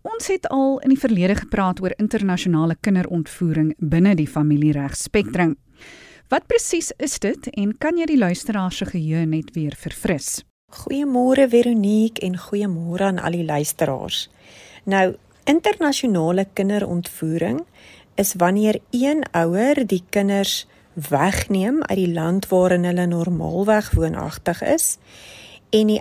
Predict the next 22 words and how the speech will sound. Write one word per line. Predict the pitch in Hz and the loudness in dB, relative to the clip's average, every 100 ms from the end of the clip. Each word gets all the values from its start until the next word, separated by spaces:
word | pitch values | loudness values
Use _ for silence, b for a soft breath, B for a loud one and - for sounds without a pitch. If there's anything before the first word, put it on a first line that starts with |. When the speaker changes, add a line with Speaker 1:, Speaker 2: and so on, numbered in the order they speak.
| - | 2
Speaker 2:
ouer | 302 330 311 | 6 6 6
neem | 220 214 214 | 4 4 4
hulle | 214 | 4
na | 208 202 202 | 2 0 -2
'n | 180 - | -6 -2
ander | 233 254 262 247 196 | 0 2 4 4 4
land | 156 147 156 - | 0 -2 -4 -2
toe | 277 381 - _ _ _ B B B _ | -2 -2 -12 _ _ _ B B B _
en | 202 190 | -2 2
dit | 180 214 - | 2 2 4
word | 220 254 | 2 4
dan | 196 185 180 | 2 2 0
gedoen | 196 160 175 185 | -2 0 0 0
sonder | - 240 240 247 233 | 0 2 4 2 2
die | 202 | 2
medewete | 180 165 175 208 208 170 175 175 190 - - | 2 2 2 2 2 2 0 0 -2 -2 -2
of | 277 - - - | -2 -2 -10 -4
toestemming | 233 - - 170 165 160 170 - _ | -2 -2 -2 -2 0 -4 -8 -12 _
van | - 170 | -2 0
die | 160 - | 0 0
ander | 151 156 | 0 0
ouer. | - - - - | -2 -6 -6 -14